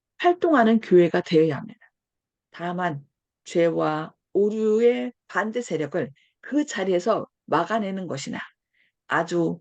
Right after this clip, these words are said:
완만한 걸음으로 전진하는 정도로 만족하지 말고 그리스도의 멍에를 메고 도중에 신병들을 증가시키면서 지휘자이신 예수님과 보조로 같이 해야 한다고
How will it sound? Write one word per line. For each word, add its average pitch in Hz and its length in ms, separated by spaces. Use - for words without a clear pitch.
완만한 202 640
걸음으로 170 440
전진하는 170 600
정도로 156 480
만족하지 180 520
말고 117 220
그리스도의 233 560
멍에를 175 440
메고 139 340
도중에 180 580
신병들을 247 720
증가시키면서 202 1080
지휘자이신 175 800
예수님과 170 600
보조로 208 360
같이 - 360
해야 180 320
한다고 214 600